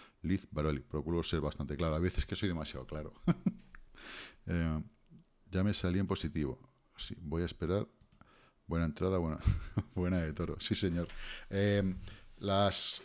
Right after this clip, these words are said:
las entradas, si sabes esperar, eh, hay, mira, hay una máxima en el trading, ¿vale? Bueno, una, hay muchas, pero, pero a mí de las que a mí me gustan, eh,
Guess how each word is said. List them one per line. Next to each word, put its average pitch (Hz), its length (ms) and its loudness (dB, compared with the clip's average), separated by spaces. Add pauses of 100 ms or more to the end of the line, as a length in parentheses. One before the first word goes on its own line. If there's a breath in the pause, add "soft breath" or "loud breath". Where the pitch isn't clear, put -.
las 110 260 2
entradas, 120 1300 4 (180)
si 113 320 4
sabes 135 280 6
esperar, 139 680 4
eh, 87 520 -4 (1080 loud breath)
hay, 123 420 8
mira, 101 320 4 (1200)
hay 120 180 8
una 135 160 8
máxima 87 400 0
en 78 80 -4
el 76 100 -8
trading, 71 340 -8
¿vale? 87 280 -6 (280)
Bueno, 82 200 -4
una, 78 280 -4 (100)
hay 85 140 -6
muchas, 82 400 -8 (120)
pero, 76 320 -8 (260 loud breath)
pero 80 220 -2
a 87 80 -4
mí 104 160 4
de 104 160 6
las 85 200 0
que 85 100 -6
a 85 40 -2
mí 90 80 0
me 98 140 2
gustan, 110 460 4 (380 loud breath)
eh, 80 480 -4